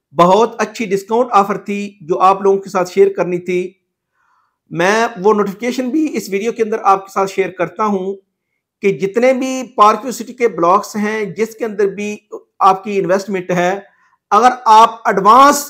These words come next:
उसमें इंस्टॉलमेंट जमा करवाते हैं, एडवांस इंस्टॉलमेंट जमा, जमा करवाने पे आपको टेन परसेंट डिस्काउंट है। इसके अलावा ओवरसीज गल्फ, हिल स्टेट की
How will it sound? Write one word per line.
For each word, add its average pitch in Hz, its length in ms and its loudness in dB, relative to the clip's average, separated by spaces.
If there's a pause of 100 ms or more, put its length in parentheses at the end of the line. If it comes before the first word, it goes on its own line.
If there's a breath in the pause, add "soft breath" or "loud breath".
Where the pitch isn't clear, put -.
(160)
उसमें 226 280 -2
इंस्टॉलमेंट 202 560 0
जमा 185 160 2
करवाते 143 420 -4
हैं, 123 260 -12 (760)
एडवांस 202 600 4
इंस्टॉलमेंट 240 720 2
जमा, 226 220 -2 (160)
जमा 202 280 0
करवाने 196 340 0
पे 208 280 0
आपको 196 360 6 (160)
टेन 240 200 2
परसेंट 202 420 -6
डिस्काउंट 160 460 -6
है। 117 120 -12 (880)
इसके 233 280 -2
अलावा 254 360 6 (160)
ओवरसीज 233 500 0
गल्फ, 214 380 0 (560)
हिल 220 220 0
स्टेट 233 400 -2
की 233 120 -6